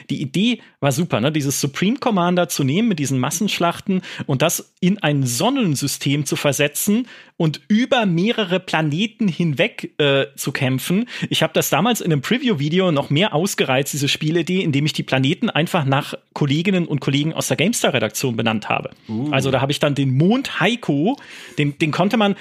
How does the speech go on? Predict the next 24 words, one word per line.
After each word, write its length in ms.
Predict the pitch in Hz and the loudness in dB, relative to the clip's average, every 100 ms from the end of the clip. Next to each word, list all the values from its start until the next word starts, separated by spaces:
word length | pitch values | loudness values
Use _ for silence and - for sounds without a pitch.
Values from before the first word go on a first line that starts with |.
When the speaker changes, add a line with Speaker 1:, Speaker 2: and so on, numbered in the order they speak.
| - | -4
Speaker 1:
man 100 | 147 | -2
konnte 240 | 226 226 | 0 2
Monden 440 | 165 165 277 226 190 | 4 4 2 0 0
so 80 | |
ein 100 | 180 | 0
Triebwerk 600 | 127 180 269 - 135 113 - | 0 -2 -2 0 0 0 -2
dran 220 | 131 135 | -2 0
machen, 200 | 147 220 | 2 2
da 60 | |
hab 60 | 151 | 0
ich 60 | - | 0
den 160 | 151 | 2
Mond 440 | 143 208 302 - 170 | 2 2 0 -2 0
Heiko 320 | 247 247 226 | 0 0 0
so 80 | 165 | 0
ein 100 | 131 | -2
Triebwerk 560 | - 247 - 156 - | -2 -4 0 0 0
angeflanscht 640 | 147 143 - 139 175 233 - - 175 | -2 -2 -2 -2 0 -2 -6 -12 -4
und 160 | 185 190 | -2 0
ihn 180 | 185 - | -2 0
auf 260 | 180 170 | 0 0
Planet 680 | - 156 156 147 214 233 - | -2 0 4 4 2 0 -2
Petra 460 | 180 202 214 - 147 | 2 2 2 0 0
geschleudert. 720 | 135 - 143 131 120 104 - | 0 0 2 2 2 -2 -8